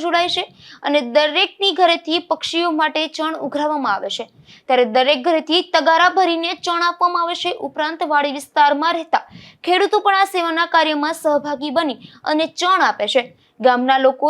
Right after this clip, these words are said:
જણાવ્યા અનુસાર આ પરંપરા મુજબ અંદાજિત એકસો પચાસ વર્ષથી ચાલી આવે છે અને તેમાં એક માન્યતા પણ એ છે કે કોઈનું બાળક નાનપણમાં બીમાર હોય તો તેના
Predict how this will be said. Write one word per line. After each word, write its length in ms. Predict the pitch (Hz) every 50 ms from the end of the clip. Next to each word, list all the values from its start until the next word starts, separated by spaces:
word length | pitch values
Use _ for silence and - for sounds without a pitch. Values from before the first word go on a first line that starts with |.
| 320 269
જણાવ્યા 400 | 320 294 294 302 294 339 339 339 330
અનુસાર 420 | 330 349 349 - - 349 349 381 403 - - - _ _ -
આ 40 | 311 302
પરંપરા 500 | - 320 320 349 359 349 - 349 339 339 359 359
મુજબ 340 | 330 330 294 330 359 294 - -
અંદાજિત 480 | 302 320 320 359 370 - 269 247 - - 247
એકસો 200 | 262 - - 320 311 -
પચાસ 440 | 311 311 311 339 330 339 359 349 370
વર્ષથી 320 | 370 370 - - - 392 - -
ચાલી 260 | 359 349 339 349 339 339
આવે 120 | 339 339 330 -
છે 80 | 370 415 - _ _ - - - - - -
અને 120 | 294 302 302 - _ -
તેમાં 340 | 339 370 349 285 202 - - - _ - -
એક 80 | 262 254 254 262
માન્યતા 420 | 262 294 320 359 403 392 - 415 415 415
પણ 160 | 403 392 370 370
એ 100 | 381 370 -
છે 100 | 359 370 359
કે 80 | 359 349 349 349
કોઈનું 280 | 339 330 320 330 311 285
બાળક 260 | 320 311 320 330 320 302
નાનપણમાં 520 | 294 294 294 285 - 311 294 285 - 320 285
બીમાર 260 | 285 262 269 262 262 254 269
હોય 320 | 302 220 - - - - - _ _ -
તો 80 | 277 269
તેના 180 | 285 269 285